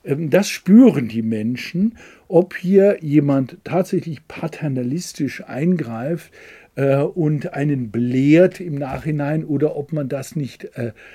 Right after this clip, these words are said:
erwarten kann, dass mündige Menschen das von selbst unterscheiden. Sonst, äh, wenn man, wenn man das den Menschen nicht mehr zutraut, müsste man ja die ganze Beschäftigung mit der Geschichte verbieten. Also,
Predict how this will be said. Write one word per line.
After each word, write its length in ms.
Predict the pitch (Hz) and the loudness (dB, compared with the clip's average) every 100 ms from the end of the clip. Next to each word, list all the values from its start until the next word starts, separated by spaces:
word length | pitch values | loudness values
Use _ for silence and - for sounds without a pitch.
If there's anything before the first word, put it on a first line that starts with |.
| - - | -20 -8
erwarten 680 | 131 123 127 196 202 170 127 | -6 -6 -4 -4 -4 -8 -8
kann, 300 | - 131 151 | -8 -6 -4
dass 240 | 135 - | -6 -4
mündige 580 | 123 139 208 240 170 156 | 0 4 6 6 2 -2
Menschen 640 | 139 127 151 - - 147 - - | 0 0 0 -2 -6 -8 -10 -10
das 180 | 139 - | -8 -6
von 160 | - 131 | -4 0
selbst 460 | 127 143 139 - | 4 4 2 -8
unterscheiden. 840 | 170 120 107 - - 90 95 - - - - - | -10 -10 -10 -12 -10 -10 -10 -12 -20 -20 -20 -4
Sonst, 360 | 147 143 - - _ | -2 -2 -4 -20 _
äh, 240 | - 139 143 165 - | 2 4 4 -2 -10
wenn 320 | 139 143 156 | -2 2 4
man, 320 | 151 143 147 - | 4 4 0 -4
wenn 260 | 139 151 | 0 4
man 260 | 147 139 143 151 | 6 4 2 -2
das 400 | 135 185 214 - | 2 2 2 0
den 200 | 214 175 | 2 4
Menschen 360 | 160 185 - 170 | 4 4 2 -4
nicht 240 | 156 - | -4 -8
mehr 120 | 143 | -10
zutraut, 680 | - 165 165 - 156 147 - - - - | -8 -8 -8 -4 -2 0 -4 -14 -14 0
müsste 340 | 147 - 151 | 0 2 -2
man 240 | 143 135 | -2 -2
ja 100 | 139 | -4
die 140 | 123 135 | -4 -4
ganze 340 | 139 143 - | -2 -2 -2
Beschäftigung 840 | 127 123 - 185 - 180 - 143 | -6 -6 -2 -2 0 -4 -2 -2
mit 160 | 135 - | -2 -4
der 80 | 131 | -8
Geschichte 720 | - - - 311 - 156 - - _ - - _ | -8 -2 0 -2 0 0 0 -6 _ -20 -20 _
verbieten. 500 | 143 - 165 131 135 | -6 0 -2 -2 -6
Also, 400 | 135 123 123 | -4 2 4